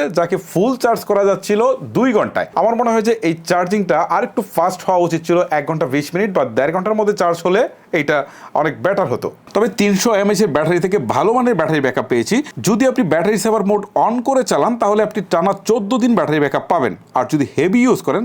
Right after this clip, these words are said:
তাহলে সাত দিন ব্যাটারি ব্যাকআপ পাবেন। আর যদি আপনি জিপিএস প্লাস এইচআর ট্র্যাকিং এনেবল করে রাখেন, তাহলে আপনি একটানা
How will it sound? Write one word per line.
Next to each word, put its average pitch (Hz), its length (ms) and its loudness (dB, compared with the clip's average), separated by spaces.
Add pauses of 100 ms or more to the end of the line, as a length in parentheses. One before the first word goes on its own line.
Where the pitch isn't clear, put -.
তাহলে 175 260 0
সাত 180 160 0 (120)
দিন 247 160 2
ব্যাটারি 143 240 0
ব্যাকআপ 120 280 -2
পাবেন। 104 200 -2 (200)
আর 147 60 0 (140)
যদি 254 180 2 (100)
আপনি 175 160 0 (200)
জিপিএস 233 380 0 (100)
প্লাস 214 240 2 (280)
এইচআর 190 260 0 (120)
ট্র্যাকিং 165 320 0 (180)
এনেবল 233 320 0
করে 185 180 2
রাখেন, 196 200 -2 (140)
তাহলে 226 280 2
আপনি 233 180 -2 (460)
একটানা 185 320 -4